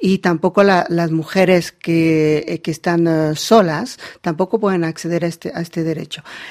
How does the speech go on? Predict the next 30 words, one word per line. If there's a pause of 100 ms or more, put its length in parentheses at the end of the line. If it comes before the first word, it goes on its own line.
(100)
Eh, (520)
aparte
de
la
discriminación,
es
un
problema
de
justicia
social. (500)
Hay,
hay
personas,
eh,
lesbianas (340)
que
tienen
las
posibilidades
económicas (300)
de
hacer
una
procreación
medicalmente
asistida
en
el
extranjero,